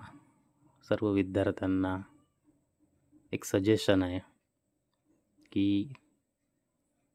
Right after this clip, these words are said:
पूर्ण क्वेश्चन्स अटेम्प्ट करा. एका क्वेश्चनचा आन्सर वेगळं जरी,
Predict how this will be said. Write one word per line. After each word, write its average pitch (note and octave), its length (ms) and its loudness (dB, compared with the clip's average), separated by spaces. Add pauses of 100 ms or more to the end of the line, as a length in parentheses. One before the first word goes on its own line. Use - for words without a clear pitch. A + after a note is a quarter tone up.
(480)
पूर्ण C#3 420 6
क्वेश्चन्स G2+ 560 0
अटेम्प्ट G#2+ 520 4
करा. F#2 280 -4 (1900)
एका - 300 -4
क्वेश्चनचा G#2 560 2
आन्सर G2 280 2
वेगळं G2+ 360 4
जरी, G#2+ 380 4